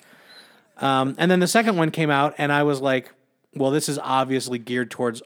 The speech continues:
bros, and I'm not that, so I'm not gonna go." Then Tokyo Drift came out, and they're like, "It's a whole new,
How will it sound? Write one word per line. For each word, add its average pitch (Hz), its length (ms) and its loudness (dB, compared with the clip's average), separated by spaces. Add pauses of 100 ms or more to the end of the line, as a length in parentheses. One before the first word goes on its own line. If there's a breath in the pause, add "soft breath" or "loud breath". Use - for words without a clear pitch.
bros, 110 580 -6
and 127 160 -2
I'm 123 200 -2
not 117 320 -6
that, 147 340 -4
so 123 140 -4
I'm 117 100 -2
not 117 160 -6
gonna 117 160 -8
go." 151 320 -2 (420 loud breath)
Then 143 160 -2
Tokyo 143 380 0
Drift 175 260 -2
came 135 220 0
out, 127 240 0
and 127 80 -4
they're 127 80 -2
like, 123 300 -2
"It's 185 200 0
a 117 60 -2
whole 147 420 2
new, 139 440 2